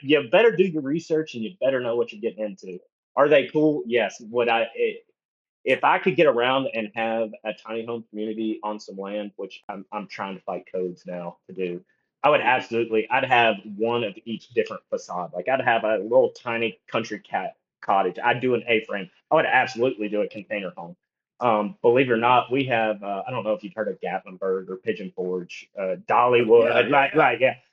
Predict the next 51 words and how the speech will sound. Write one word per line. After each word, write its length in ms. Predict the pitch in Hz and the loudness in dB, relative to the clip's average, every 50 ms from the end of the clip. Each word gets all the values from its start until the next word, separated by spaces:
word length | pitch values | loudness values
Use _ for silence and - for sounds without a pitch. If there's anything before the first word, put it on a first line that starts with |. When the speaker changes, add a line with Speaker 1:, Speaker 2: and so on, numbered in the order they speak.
| _ _ _ _ - | _ _ _ _ 2
Speaker 1:
There's 300 | 131 175 220 233 220 196 | 4 4 4 6 4 2
a 60 | 160 | 0
place 500 | - - _ - 156 135 113 110 113 - - | 0 -2 _ 4 4 6 4 2 -2 -6 -6
where 100 | 110 110 | -6 -4
you 160 | 110 139 156 | -4 -4 -4
can 160 | - 131 113 | -4 -6 -6
stay 320 | 113 - - 127 123 123 123 | -8 -4 2 4 4 4 4
in 260 | 120 107 101 98 - - | 0 -2 -8 -10 -12 -10
covered 420 | - - 127 131 139 127 120 123 - - _ _ | -4 -2 -2 0 -2 -4 -6 -10 -16 -20 _ _
wagons 640 | 98 101 101 95 95 - 82 76 _ - - _ _ _ _ _ _ _ _ | -2 0 0 0 -2 -6 -12 -20 _ -20 -20 _ _ _ _ _ _ _ _
for, 120 | 156 139 131 | 2 4 4
like, 220 | 127 123 117 - | 4 4 2 0
two 200 | - - 220 208 | 0 2 2 4
hundred 220 | 180 220 202 180 156 | 4 4 2 4 2
and 120 | 151 135 - | 2 2 4
fifty 320 | 165 156 151 147 151 143 | 2 2 4 4 2 2
dollars 320 | 147 139 147 143 139 143 - | 4 4 6 6 4 4 2
Speaker 2:
Mm-hmm. 60 | 143 | 0
Speaker 1:
a 20 | |
night. 260 | 135 127 127 117 110 - _ _ _ _ _ - | 0 0 0 0 -2 -6 _ _ _ _ _ 0
I 80 | 226 226 | 0 2
was 80 | 214 | 6
like, 280 | 220 233 214 185 - - _ _ _ _ - | 6 6 6 4 0 -6 _ _ _ _ 0
"The 80 | 185 214 | 2 2
Speaker 2:
Yep. 100 | 233 208 | 4 4
Speaker 1:
pioneers 680 | 254 285 311 320 285 214 202 214 226 220 196 123 - - | 4 6 6 6 6 6 6 6 6 6 4 2 2 2
did 220 | 165 170 151 127 | 2 2 4 4
this 180 | 170 165 160 - | 2 2 2 2
for 160 | - 170 147 | 0 0 0
free, 540 | - - - 180 170 170 156 147 139 135 - - | 0 0 2 4 6 6 6 4 2 -2 0 2
and 220 | 143 139 151 151 196 | 2 2 4 2 4
you 200 | 254 262 208 147 | 4 4 4 4
bougie 380 | 214 202 185 196 185 - - 185 | 4 4 4 4 4 2 2 2
Speaker 2:
<laughs> 60 | 208 175 | 4 4
Yeah. 20 | |
Speaker 1:
people 400 | 202 196 190 185 196 185 175 170 - - - - _ _ - | 4 4 4 4 4 4 2 2 0 -8 -18 -20 _ _ 2
are 140 | 220 208 185 | 2 2 4
paying 300 | - 262 240 233 202 175 | 4 4 4 4 4 2
Speaker 2:
Yep. 80 | 151 - | 0 2
Speaker 1:
three 260 | 196 208 233 262 370 | 4 4 6 6 6
hundred 300 | - 285 262 269 247 190 | 6 6 6 6 6 6
dollars 320 | 226 220 226 220 - 202 | 6 8 8 6 4 4
a 20 | 180 | 4
night, 240 | 185 202 196 175 - | 4 4 4 2 0
and 120 | 156 143 - | -4 -4 2
all 160 | 156 180 208 | 2 2 2
you 100 | 214 208 | 2 4
get 240 | 160 214 214 214 - | 4 4 4 4 2
is 80 | 160 - | 0 0
a 60 | 147 131 123 - | 0 -2 0 2
bed 420 | - 160 185 180 196 196 180 175 | 4 6 6 8 6 6 4 2